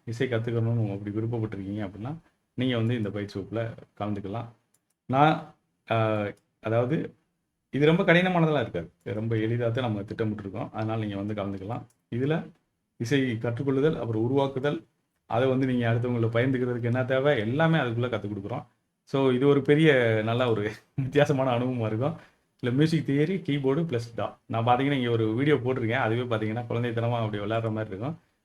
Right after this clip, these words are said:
அந்த மாதிரியே எளிதாவே கத்துக்கிறதுக்கானவே முடியும். அதை நம்ம பண்ணலாம். So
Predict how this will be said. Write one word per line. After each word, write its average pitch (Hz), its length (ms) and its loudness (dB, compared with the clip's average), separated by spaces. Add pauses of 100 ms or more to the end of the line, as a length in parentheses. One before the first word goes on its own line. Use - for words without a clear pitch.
அந்த 127 160 2
மாதிரியே 151 320 6
எளிதாவே 139 400 2
கத்துக்கிறதுக்கானவே 113 800 -2
முடியும். 104 400 -4
அதை 113 160 -6
நம்ம 98 200 -6
பண்ணலாம். 110 340 -4 (400)
So - 140 -2